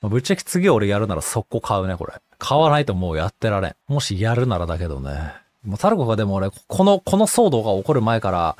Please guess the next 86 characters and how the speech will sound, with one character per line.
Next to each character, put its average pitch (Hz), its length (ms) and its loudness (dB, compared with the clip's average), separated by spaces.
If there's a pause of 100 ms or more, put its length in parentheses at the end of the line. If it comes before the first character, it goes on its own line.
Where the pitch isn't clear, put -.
う - 40 -4
ー 107 220 0
ん、 107 40 -2
今 139 260 0
後 143 80 2
は 143 120 6
や 139 100 4
る 165 80 2
か 160 100 2
ど 151 100 2
う 151 40 0
か 143 100 0
わ 113 120 2
か 160 120 0
ん 160 80 2
ね 156 80 2
え 123 40 2
な 113 180 2
っ 117 60 -4
て - 100 -8
言 90 120 -4
っ - 20 -10
て - 80 -12
た 110 100 -4
か 80 80 -4
ら 65 80 -6
な。 65 140 -12 (340)
ま 156 80 0
あ - 20 4
で 147 60 4
も 123 80 0
実 139 260 0
際、 247 580 2 (100)
俺 110 140 -4
タ 254 200 0
ル 262 80 2
コ - 80 0
フ 104 140 -2
は、 80 520 0
割 190 380 4
と 170 440 2
序 127 280 2
盤 254 300 6
を 233 40 2
駆 226 320 0
け 226 60 6
抜 - 20 2
け 175 120 2
た - 180 -4
後 226 360 4
半 220 280 4
に 214 80 4
俺 196 220 4
結 196 180 -2
構 95 220 -6
楽 123 180 -2
し 139 140 -2
み 107 100 2
を 87 60 -2
感 95 160 -2
じ 92 100 -6
て - 80 -2
る 110 80 -2
か 98 80 -2
ら、 78 400 -2 (240)
正 - 160 2
直 226 220 0 (100)
あ 214 140 4
る 247 80 4
程 135 180 2
度 107 120 2
ね、 85 340 -4 (180)
こ 165 80 0
れ 135 80 2
内 208 220 4
容 208 420 6
は、 180 320 4
も 214 160 4
し 110 400 0
俺 127 160 2
が 160 80 4
タ - 140 -2
ル 190 80 2
コ 117 80 0
フ 95 220 -2
を 82 380 -4